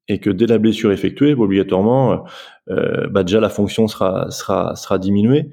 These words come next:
et cette fonction diminuée, bah, c'est de là que commence la perte musculaire. Donc, euh, si, euh,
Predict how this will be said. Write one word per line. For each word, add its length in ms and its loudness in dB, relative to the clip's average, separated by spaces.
et 60 -12
cette 180 -2
fonction 300 -2
diminuée, 440 2
bah, 140 2
c'est 220 -2
de 100 2
là 140 2
que 120 -6
commence 380 -2
la 80 0
perte 220 -8
musculaire. 640 -2
Donc, 300 0
euh, 480 2
si, 480 0
euh, 220 4